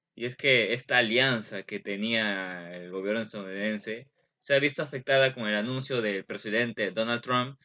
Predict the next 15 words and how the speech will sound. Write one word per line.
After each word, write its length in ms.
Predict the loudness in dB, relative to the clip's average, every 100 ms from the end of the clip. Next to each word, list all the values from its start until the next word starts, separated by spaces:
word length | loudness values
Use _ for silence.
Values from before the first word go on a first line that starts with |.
| _ _ -2
de 240 | 4 4
retirar 600 | 6 2 2 2 4 2
justamente 560 | -2 -6 -4 -2 0 4
ya 160 | 4
las 200 | 4 2
tropas 400 | 2 2 2 -6
estadounidenses 720 | -12 -10 -6 0 2 2 -2
del 180 | -6 -4
norte 320 | -2 -2 0
de 80 | -2
Siria. 400 | -2 -4 -4 -6 _ _ _ _ _ _ -8
Eh, 260 | -2 0 2
una 180 | 2 2
acción 420 | 2 0 0 -2
que, 480 | 2 4 4 2